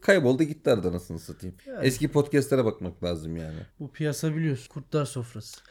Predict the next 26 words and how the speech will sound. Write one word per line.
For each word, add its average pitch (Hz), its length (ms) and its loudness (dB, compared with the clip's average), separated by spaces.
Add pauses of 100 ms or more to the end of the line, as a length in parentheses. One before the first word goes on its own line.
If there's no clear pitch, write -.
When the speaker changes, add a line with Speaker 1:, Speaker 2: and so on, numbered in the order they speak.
Speaker 1:
Dedi 135 160 4
ya, 135 160 10
"G 113 280 8
T 127 80 6
A, 107 140 8
abi 101 180 0
G 104 200 6
T 110 80 4
A 98 120 6
beşe 95 300 2
rakip 90 280 -2
olacak." 90 340 0
falan 90 280 2
demişti 82 280 -4
Speaker 2:
Son 262 260 6
Speaker 1:
böyle. 160 180 0
Speaker 2:
bir, - 240 -10
son 147 360 -2
bir. 117 300 -8
Speaker 1:
Bir 156 120 6
de 180 80 12
son 151 280 6
bir 165 80 8
habere 165 260 6
geçmeden 185 420 2
önce 143 360 2